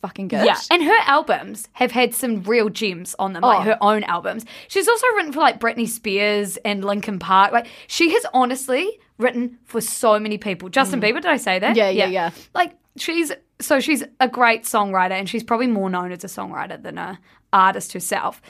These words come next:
Speaker 2: But it turns out, obviously, not everyone's into her writing style. You know, we're all different. But a fan of Sabrina Carpenter, who you all know as either from Disney Channel or as a singer or actress in her own right, but maybe as the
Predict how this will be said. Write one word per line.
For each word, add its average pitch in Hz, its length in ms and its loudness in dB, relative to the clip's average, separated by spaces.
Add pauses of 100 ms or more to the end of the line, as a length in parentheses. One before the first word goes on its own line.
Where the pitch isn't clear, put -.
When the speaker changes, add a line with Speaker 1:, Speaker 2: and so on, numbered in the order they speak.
(520)
Speaker 2:
But 254 200 2
it 247 80 0
turns 269 280 0
out, 202 340 4 (340)
obviously, 202 480 -4
not 254 220 2
everyone's 214 400 0
into 202 260 -4
her 214 160 -2
writing 202 380 2
style. 226 400 2
You 277 80 0
know, 202 160 0
we're 214 140 0
all 202 80 -2
different. 202 560 -6
But 226 180 4
a 226 60 0
fan 240 640 2
of 233 200 -4
Sabrina 202 460 -4
Carpenter, 190 840 -4
who 185 300 -6 (360)
you 233 180 2
all 208 100 0
know 185 460 2 (260)
as 185 540 -4 (400)
either 392 240 4
from 339 160 -2
Disney 220 320 0
Channel 208 640 0
or 339 200 4
as 269 240 2
a 233 240 0
singer 208 500 -4
or 202 160 0
actress 202 320 -4
in 202 80 0
her 190 120 2
own 185 200 2
right, 185 240 2
but 196 140 0
maybe 190 580 0
as 185 320 0
the - 340 -4